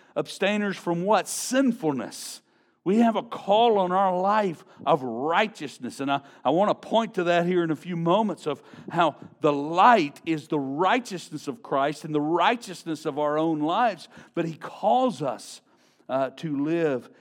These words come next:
in this righteousness, to abstain. We're abstainers from,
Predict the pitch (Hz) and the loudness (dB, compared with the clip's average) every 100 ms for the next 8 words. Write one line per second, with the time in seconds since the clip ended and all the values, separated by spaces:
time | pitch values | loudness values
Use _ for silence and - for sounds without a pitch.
0 | _ _ 131 147 143 117 139 135 - 120 | _ _ -4 -2 -4 -4 -6 -6 -12 -10
1 | 131 139 147 127 113 127 117 - 143 135 | -4 -4 -4 -10 -14 -12 -12 -6 -6 -6
2 | - - - - 175 175 175 156 123 95 | -10 -16 -16 -12 -10 -6 -4 -4 -6 -8
3 | - _ - 170 156 107 - - - - | -18 _ -4 0 0 -2 -10 -14 -14 -8
4 | 175 165 180 156 131 123 - 135 117 | -4 -2 -2 -2 -2 -6 -6 -4 -4